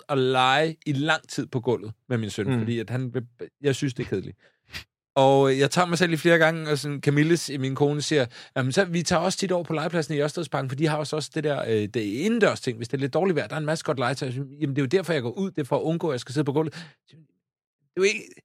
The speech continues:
Speaker 1: det er jo, det er jo din søn, David, for helvede, det er din
Speaker 2: <laughs>
Speaker 1: søn, du skal tænke på. "Jamen, jeg gider ikke." Nej, men, og, og der skal man finde en fin balance.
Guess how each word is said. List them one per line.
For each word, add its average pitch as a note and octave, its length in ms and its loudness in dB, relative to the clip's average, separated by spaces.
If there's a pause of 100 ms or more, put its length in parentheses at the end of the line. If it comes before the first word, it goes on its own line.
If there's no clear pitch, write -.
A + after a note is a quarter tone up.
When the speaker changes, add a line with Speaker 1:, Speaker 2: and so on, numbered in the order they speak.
(480)
Speaker 1:
det E3+ 60 4
er - 40 -2
jo, E3 40 -8 (200)
det F3+ 60 6
er F3 40 8
jo - 20 6
din F#3 140 6
søn, G3+ 320 8
David, C#3+ 280 6
for C#3+ 140 -6
helvede, F#3+ 360 4
det D#3 80 6
er D#3 40 6
din D#3+ 80 4 (120)
Speaker 2:
<laughs> - 60 8
Speaker 1:
søn, G#3 200 8
du F3+ 180 2
skal - 160 2
tænke C#3+ 180 4
på. D3+ 140 4 (340)
"Jamen, G3+ 260 6
jeg F3+ 180 4
gider C4 380 4
ikke." - 240 0
Nej, F3+ 160 4 (120)
men, E3 300 -8
og, C3+ 200 -14
og D#3+ 180 -4
der B3 80 4
skal - 140 -6
man D3+ 120 -2
finde C#3+ 180 -2
en B2+ 60 -6
fin B2+ 140 -8
balance. F2 320 -10